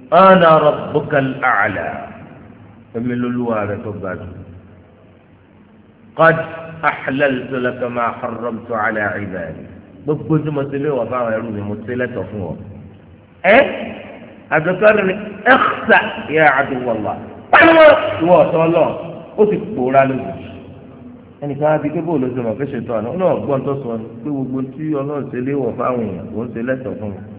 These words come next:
Òun gẹ́gẹ́ bíi ta ni? Fáwọn akẹ́ni tí ò ní mọ̀, ìwọ pé ẹ bá bẹ̀rẹ̀ sí ṣe zina, ẹ bá bẹ̀rẹ̀ sí jalè, ẹ bá pa sọ̀láàtì, ẹ bá dẹni tó dọ̀tọ̀ Ọlọ́run.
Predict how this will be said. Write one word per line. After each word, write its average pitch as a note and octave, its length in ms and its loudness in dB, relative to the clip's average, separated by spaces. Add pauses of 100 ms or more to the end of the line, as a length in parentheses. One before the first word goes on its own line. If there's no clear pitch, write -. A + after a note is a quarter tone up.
Òun C3+ 180 -4
gẹ́gẹ́ D3 240 -2
bíi B2+ 200 -6
ta A#2+ 160 -4
ni? A#2 140 -8 (2000)
Fáwọn D#3 260 2
akẹ́ni F#3+ 300 2
tí G3 120 -6
ò G#3+ 120 2
ní E3 140 2
mọ̀, F#3+ 200 0 (440)
ìwọ E3 220 0
pé D#3+ 180 -2 (840)
ẹ D3+ 120 -2
bá E3 140 6
bẹ̀rẹ̀ D3+ 260 4
sí C#3 120 -6
ṣe D3 140 -6
zina, B2 220 -6
ẹ - 640 -16
bá D#3+ 140 -2
bẹ̀rẹ̀ D#3+ 260 2
sí D3 160 -4
jalè, C#3 340 2 (640)
ẹ D#3 140 -10
bá D#3+ 140 4
pa D#3 160 2
sọ̀láàtì, D#3 460 2 (840)
ẹ D3+ 160 -6
bá E3+ 160 4
dẹni D#3 240 0
tó E3+ 140 -6
dọ̀tọ̀ D3+ 320 0
Ọlọ́run. D3 260 2